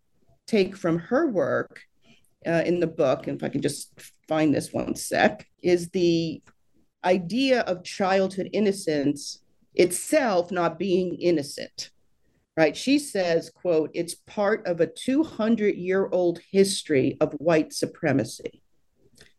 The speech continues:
Childhood innocence, then, is raced white, and it's a privilege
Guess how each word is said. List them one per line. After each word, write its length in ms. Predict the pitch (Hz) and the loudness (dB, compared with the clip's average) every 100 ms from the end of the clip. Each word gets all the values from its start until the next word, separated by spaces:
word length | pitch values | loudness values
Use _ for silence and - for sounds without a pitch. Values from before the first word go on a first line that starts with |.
| _ - | _ -10
Childhood 580 | 190 185 180 180 175 - | -2 2 2 2 -4 0
innocence, 800 | 240 240 226 - 175 151 143 - | 0 0 -2 -4 0 0 -2 -2
then, 480 | 165 147 135 135 - - | 2 2 2 0 -4 0
is 200 | 165 156 | 0 2
raced 440 | 165 160 160 - - | 2 2 0 -10 -6
white, 560 | 147 151 107 - - _ _ _ _ _ _ _ _ - | 2 4 2 -4 -16 _ _ _ _ _ _ _ _ 0
and 120 | 160 | 0
it's 140 | 151 | 0
a 60 | - | -4
privilege 800 | - 311 226 160 143 - - | -4 -4 0 0 -2 -6 -14